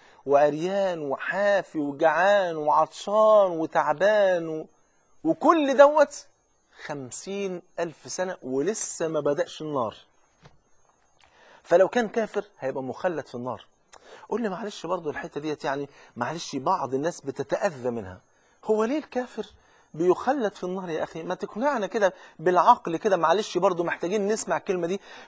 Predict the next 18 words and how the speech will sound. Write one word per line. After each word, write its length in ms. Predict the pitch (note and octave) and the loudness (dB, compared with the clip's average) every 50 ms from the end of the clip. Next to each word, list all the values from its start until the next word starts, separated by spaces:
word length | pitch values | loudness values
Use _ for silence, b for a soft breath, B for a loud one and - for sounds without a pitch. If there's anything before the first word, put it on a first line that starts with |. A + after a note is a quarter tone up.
| - | 4
هو 140 | F#3 F#3+ G3+ | 6 6 6
ليه 100 | A3+ C#4 | 6 4
الخ-، 240 | B3+ A3 - - G3+ | 0 -4 -6 -6 -4
الكافر 440 | F#3+ E3+ - - A#3 A3+ - G#3+ F3 | -4 -4 -2 -2 -4 -2 -2 -6 -6
بيخلد 520 | D#3 E3+ F3 D#3 - - A3 A3 G3 - | -4 -2 -2 -2 0 0 0 0 0 -4
في 100 | - - | -6 -6
النار 220 | E3 F3 G3 G3+ | -2 0 0 0
مع 240 | F#3 F3 E3 D3+ - | 2 0 -2 -2 -2
إنه 180 | B3 C#4+ C4 A3 | -2 -2 0 2
ما 120 | G#3 G#3 | 4 4
كفرش 500 | G3+ - G3 - - B3+ C4+ B3 - - | 2 2 0 2 4 4 4 4 2 -4
بالله 420 | G#3+ F3+ F#3+ F#3 G3+ A3 A3 G#3+ G#3+ B B B B | -2 -2 -2 2 2 4 4 2 0 B B B B
إلا 260 | A#3 D4 C#4+ B3+ A#3+ | -2 -2 0 0 0
تلاتين 380 | G#3+ - A3+ A3 G#3+ - C4 A#3 | 0 2 0 0 0 0 -2 -2
أربعين 300 | G#3 E3+ D3+ E3 F3+ F3+ | 0 -2 -2 -4 -6 -6
سنة؟ 260 | - - D#3 C#3 C3+ - _ _ _ _ _ _ _ _ _ _ _ _ _ _ _ | -6 -6 -6 -8 -8 -12 _ _ _ _ _ _ _ _ _ _ _ _ _ _ _
صح 200 | - - D#3 E3 | 0 0 0 2
كده؟ 240 | - G3 G#3+ C4+ | 2 0 0 -2